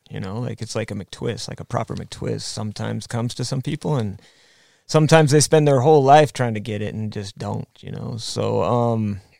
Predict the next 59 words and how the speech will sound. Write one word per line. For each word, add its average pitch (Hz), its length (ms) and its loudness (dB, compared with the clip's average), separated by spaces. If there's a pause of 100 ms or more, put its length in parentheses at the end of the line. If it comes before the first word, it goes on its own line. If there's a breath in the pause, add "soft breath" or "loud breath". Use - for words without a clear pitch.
the - 80 -6
method 143 880 6
is, 113 840 -2
you 123 80 -4
know, 104 160 -4
I 87 220 2
just 170 260 2
take 131 200 0
it 110 120 -4
to 113 180 -4
just 107 360 -8
such 110 200 -6
a 104 80 -6
Northwest 101 640 -8
thing. 107 180 -8
If - 160 -10
I 117 80 2
don't, 123 240 -2 (460 loud breath)
if 113 100 2
I'm 214 140 10
not 196 200 10
trying 143 300 4
to 120 60 0
teach - 400 -4
it 98 80 -2
right 104 280 -2
and 82 120 -6
trying 110 180 -4
to 101 60 -6
get 104 200 -10
somebody 101 360 -4
to 98 80 -12
do 104 240 -8
it 104 100 -10
the 110 100 -8
way, 101 300 -6
you 101 180 -8
know, 101 200 -8
like, - 260 -10
I - 280 -8 (180)
tried 98 240 -4
to 64 80 -8
emulate 104 420 -6
Jamie 101 300 -6
Lynn 101 340 -6
or 98 80 -6
whatever, 101 540 -10
how 117 140 -8
to 104 120 -8
do 98 280 -8
it, - 140 -10
you - 100 -12
know, 107 200 -8
it's, 107 240 -12
I 104 100 -10
feel 101 240 -10
like 98 180 -10
I'm 101 260 -10
doing 101 420 -10